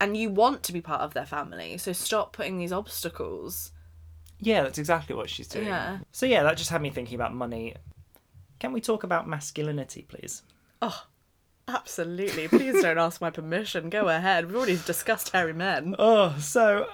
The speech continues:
Speaker 2: I wanna start with, um, body image. I think we get some really nice, I don't know if I'm, I don't know if nice is the right
Speaker 1: Really
Speaker 2: word.
Speaker 1: nice.
Speaker 2: We get some really nice
Speaker 1: <laughs> Body
Speaker 2: bodies.
Speaker 1: image. <laughs>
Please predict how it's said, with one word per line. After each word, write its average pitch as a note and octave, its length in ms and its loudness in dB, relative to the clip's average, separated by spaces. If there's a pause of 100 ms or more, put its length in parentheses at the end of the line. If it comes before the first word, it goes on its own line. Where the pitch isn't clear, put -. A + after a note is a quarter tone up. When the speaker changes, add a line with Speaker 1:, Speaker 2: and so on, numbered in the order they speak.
Speaker 2:
I A3 40 4
wanna D4+ 200 0
start G3 380 4
with, D#3 300 4
um, D3+ 340 -2
body G#3 320 2
image. G#2+ 460 -4 (100)
I E3+ 100 0
think G#3+ 200 -4
we A3 100 0
get G#3 320 -4
some D3 560 -2 (220)
really D#3 300 -2
nice, C3 680 -4 (220)
I B2 160 -8
don't D3 160 -4
know - 60 -4
if A#2 120 -6
I'm, A#2+ 220 -8
I - 40 -6
don't C3 140 -8
know A#2+ 40 -6
if - 100 -10
nice C3+ 300 -2
is D3 80 -10
the - 80 -4
right - 120 0
Speaker 1:
Really D4 300 6
Speaker 2:
word. C#4 60 4
Speaker 1:
nice. C#4 340 2
Speaker 2:
We C#4+ 80 10
get F#4 160 4
some A#3+ 380 6
really A#3 200 6
nice G3+ 420 4
Speaker 1:
<laughs> - 0 -
Body E4+ 240 8 (280)
Speaker 2:
bodies. - 40 6
Speaker 1:
image. A3+ 480 4 (500)
<laughs> A3+ 160 6